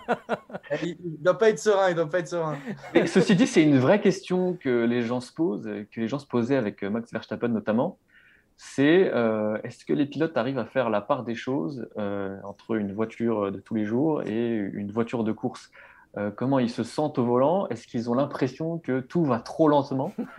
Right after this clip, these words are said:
Speaker 3: Euh, ça, c'est, non, mais c'est vraiment des questions qui
Speaker 1: T'as raison.
Speaker 3: reviennent auprès du grand public. Et, et si tu peux nous donner ton avis là-dessus, justement, est-ce que toi, tu as, tu,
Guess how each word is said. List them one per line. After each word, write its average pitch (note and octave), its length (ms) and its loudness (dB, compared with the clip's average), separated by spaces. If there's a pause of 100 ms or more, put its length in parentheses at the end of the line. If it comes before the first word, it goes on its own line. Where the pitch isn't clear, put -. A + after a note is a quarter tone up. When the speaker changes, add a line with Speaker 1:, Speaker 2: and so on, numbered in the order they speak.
(220)
Speaker 3:
Euh, G#2+ 200 0
ça, F#3 120 -2
c'est, F3+ 140 -4
non, D#3 100 4
mais F3 80 6
c'est - 100 2
vraiment D#3 260 6
des - 120 4
questions F#3+ 300 2
qui A3 100 -4
Speaker 1:
T'as D3 60 2
raison. C3 160 0
Speaker 3:
reviennent D#3 240 0
auprès B2 220 -4
du A#2 120 -2
grand A#2+ 100 0
public. C3 340 -4 (380)
Et, G#2+ 200 2
et G#2+ 40 -2
si G#2 160 -10
tu - 120 -16
peux D3+ 100 0
nous D3+ 100 2
donner C3+ 220 0
ton C3 120 0
avis B2 200 2
là-dessus, C#3+ 380 -2
justement, C#3 360 -4
est-ce C3+ 160 -8
que C#3+ 60 -4
toi, C#3+ 260 2
tu F3 180 -4
as, A2 160 0 (380)
tu, G2 380 -14